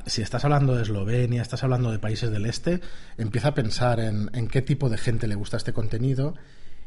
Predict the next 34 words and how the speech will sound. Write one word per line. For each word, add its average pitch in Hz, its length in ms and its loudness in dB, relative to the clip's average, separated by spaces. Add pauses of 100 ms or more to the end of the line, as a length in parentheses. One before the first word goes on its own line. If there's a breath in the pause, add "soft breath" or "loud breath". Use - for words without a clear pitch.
(120)
y 120 120 -2
qué - 100 -2
empresas 147 540 2
quieren 127 240 2
venderle 123 320 2
cosas 113 260 -2
a 107 40 0
esa - 120 0
gente, 190 380 0
porque 87 240 -4 (100)
entonces 101 440 -2
blanco 98 300 -2
y 143 40 4
en 131 80 2
botella. 98 440 -2
Si - 140 -8
tú, 120 180 -4 (380 loud breath)
y 98 160 -4
ya 101 140 0
sé 135 160 2
que 131 80 4
los, 120 160 0
los 104 280 -2
ejemplos 117 320 0
que - 60 -2
estoy - 160 -4
poniendo, 117 540 0
pff, - 680 -2
son 110 300 -2
de 98 160 -2
malos, 107 400 2
no 101 100 -2
para 90 200 -2
arriba. 90 320 -4